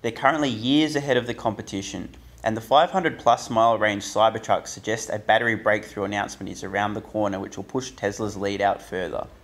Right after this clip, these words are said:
I'm sure this has something to do with the Maxwell acquisition. Having awesomely efficient batteries is one thing, but optimizing the vehicle involves reducing weight and increasing aerodynamics too. The marble-looking dashboard of the Cybertruck is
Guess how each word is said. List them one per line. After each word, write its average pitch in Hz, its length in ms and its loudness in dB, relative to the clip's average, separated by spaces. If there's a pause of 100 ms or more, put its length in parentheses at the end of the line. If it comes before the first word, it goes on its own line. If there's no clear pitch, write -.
(380)
I'm 95 80 -8
sure 143 480 4
this 107 160 -6
has 101 180 2
something - 320 -2
to 113 100 -8
do 107 220 0
with 107 140 -4
the 98 80 -4
Maxwell 101 680 -2
acquisition. 95 680 -8 (680)
Having 175 360 2
awesomely 143 420 2
efficient 113 380 -4
batteries 110 400 2
is 98 140 -6
one 101 200 -2
thing, 131 360 -6 (100)
but - 180 -4
optimizing 165 600 2
the 131 80 -2
vehicle 113 340 -2
involves 104 400 0
reducing 104 440 -6
weight 98 280 2
and 110 100 -8
increasing 104 500 -8
aerodynamics 98 760 -2
too. - 320 -8 (480)
The 113 100 -4
marble-looking 135 760 4
dashboard 117 760 2 (280)
of 110 120 -6
the 113 80 -8
Cybertruck 117 680 4
is - 80 -14